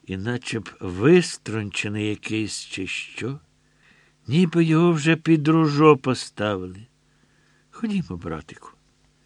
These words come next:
Вона спустилася городом до ковбані і струмка, що обтікав невеличкого горбика, а далі в річку Мережку впадав.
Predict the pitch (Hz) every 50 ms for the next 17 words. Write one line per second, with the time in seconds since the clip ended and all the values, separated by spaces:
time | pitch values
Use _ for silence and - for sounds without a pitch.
0 | _ _ _ _ _ _ - - 90 95 98 98 104 98 - - - - 95 92
1 | - - - 101 98 95 98 90 - - 92 90 92 92 95 98 92 87 101 95
2 | 95 110 - _ _ _ _ _ _ _ _ - 92 107 95 - - 107 104 98
3 | 87 82 98 110 120 117 107 104 104 - 123 - _ _ _ _ - 104 92 -
4 | - - 104 104 101 90 - - - 107 107 117 123 _ _ _ _ _ _ _
5 | _ _ _ _ _ _ - - - 180 185 175 - - 165 160 156 - - 147
6 | 151 156 151 160 160 151 - _ _ _ _ _ _ _ 87 98 110 117 113 117
7 | 120 143 147 139 - - - - 117 113 110 107 95 87 101 120 143 147 131 131
8 | 131 127 - - 117 113 117 _ _ _ _ _ - - _ _ _ _ _ _
9 | _ _ _ _ _ _ _ - 131 151 151 160 202 214 208 202 190 190 185 190
10 | 185 170 139 107 110 123 143 160 156 - - - 135 131 120 110 104 95 95 98
11 | 87 - - - - 127 117 - - 95 90 85 85 90 90 87 85 110